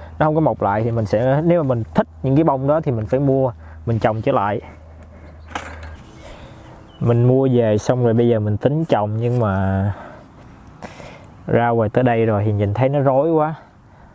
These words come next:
Nó rối quá, mình không biết phải trồng như thế nào hết. À, chắc có thể là mình sẽ đợi gì của mình về, à, bữa Chủ nhật mà mình có nhiều thời gian thì mình sẽ trồng. Bây giờ nó cũng sắp tối rồi,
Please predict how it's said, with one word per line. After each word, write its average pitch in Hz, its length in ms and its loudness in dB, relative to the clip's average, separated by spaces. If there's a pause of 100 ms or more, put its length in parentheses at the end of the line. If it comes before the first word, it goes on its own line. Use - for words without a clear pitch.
(400)
Nó 131 60 0
rối 127 180 2
quá, 143 160 0
mình 113 160 -2
không 117 180 0
biết 139 120 0
phải 113 260 0
trồng 104 260 -2
như 110 80 -2
thế 127 140 -2
nào 98 220 0
hết. 127 180 0 (280)
À, 90 340 0 (1700)
chắc 131 120 0
có 139 80 0
thể 117 160 2
là 127 80 0
mình 104 220 0
sẽ 113 280 0
đợi 113 320 2
gì 117 180 2
của 135 100 -4
mình 123 200 0
về, 104 340 2 (260)
à, 98 260 -2
bữa 107 340 2
Chủ 139 160 2
nhật 135 200 0 (520)
mà 104 440 0 (560)
mình 110 160 0
có 143 120 2
nhiều 127 160 2
thời 113 160 2
gian 120 200 2
thì 147 60 -2
mình 113 160 0
sẽ 127 140 0
trồng. 110 300 0
Bây 120 140 4
giờ 107 140 0
nó 123 80 0
cũng 120 180 0
sắp - 200 -2
tối 135 240 2
rồi, 110 280 0